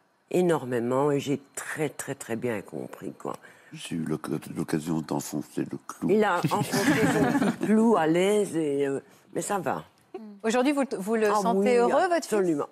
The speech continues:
Speaker 1: Oui, il est heureux maintenant. Oui.
Speaker 3: Ouais.
Speaker 1: Ça, j'en
Speaker 3: Même,
Speaker 1: suis certaine.
Speaker 3: même seul, il souffre pas
Speaker 1: Même
Speaker 3: trop d'être
Speaker 1: seul,
Speaker 3: seul ?
Speaker 1: il souffre pas. Non.
Speaker 3: Vous, vous espérez qu'il trouve quelqu'un, euh, pour qu'il
Speaker 1: Non, pas
Speaker 3: non, pas
Speaker 1: spécialement.
Speaker 3: spécialement.
Speaker 1: Je, je le sens très bien comme il est.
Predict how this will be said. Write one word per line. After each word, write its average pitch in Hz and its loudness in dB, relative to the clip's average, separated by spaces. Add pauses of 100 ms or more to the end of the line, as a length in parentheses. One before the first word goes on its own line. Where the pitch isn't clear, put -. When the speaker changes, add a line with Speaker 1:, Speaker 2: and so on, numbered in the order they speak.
(100)
Speaker 1:
Oui, 185 2
il 180 -2
est 190 -2
heureux 143 -2
maintenant. - -10 (280)
Oui. 170 0
Speaker 3:
Ouais. 196 -10 (420)
Speaker 1:
Ça, - -12
j'en 208 -2
Speaker 3:
Même, 285 2
Speaker 1:
suis 247 -2
certaine. 277 2
Speaker 3:
même 240 -2
seul, 311 2
il 302 2
souffre - -6
pas 233 0
Speaker 1:
Même 226 -2
Speaker 3:
trop 247 2
d'être 226 2
Speaker 1:
seul, 202 0
Speaker 3:
seul ? 262 4
Speaker 1:
il 320 -4
souffre - -10
pas. 87 -12 (880)
Non. 160 -6 (840)
Speaker 3:
Vous, 262 2
vous 233 4
espérez 240 0
qu'il 233 -4
trouve - -2
quelqu'un, 220 -2
euh, 220 0
pour - -20
qu'il 185 -16
Speaker 1:
Non, 202 2 (140)
pas 220 -2
Speaker 3:
non, 240 0
pas 294 2 (160)
Speaker 1:
spécialement. 165 0
Speaker 3:
spécialement. 156 -2 (440)
Speaker 1:
Je, 180 -4 (240)
je 165 0
le 190 4
sens 185 0
très 190 0
bien 180 2
comme 165 2
il 156 4
est. 170 2